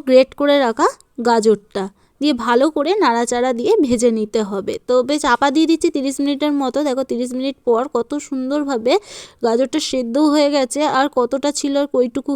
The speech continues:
হয়ে গেছে দেখতেই পাচ্ছ বন্ধুরা। তারপরে দিয়ে দিচ্ছি এখানে কাজু, কিশমিশ, দিয়ে ভালো করে আবারও নেড়ে চেড়ে দিচ্ছি। তারপরে এখানে দিয়ে দিচ্ছি এক বাটি দুধ, দেখতেই পেলে। তো এখানে আমি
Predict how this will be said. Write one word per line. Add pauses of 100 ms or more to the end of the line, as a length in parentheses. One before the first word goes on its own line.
হয়ে
গেছে (100)
দেখতেই
পাচ্ছ (160)
বন্ধুরা। (120)
তারপরে
দিয়ে
দিচ্ছি
এখানে (100)
কাজু, (100)
কিশমিশ, (360)
দিয়ে
ভালো
করে (140)
আবারও
নেড়ে
চেড়ে
দিচ্ছি। (840)
তারপরে
এখানে (120)
দিয়ে
দিচ্ছি (220)
এক (100)
বাটি (160)
দুধ, (400)
দেখতেই (100)
পেলে। (500)
তো (160)
এখানে
আমি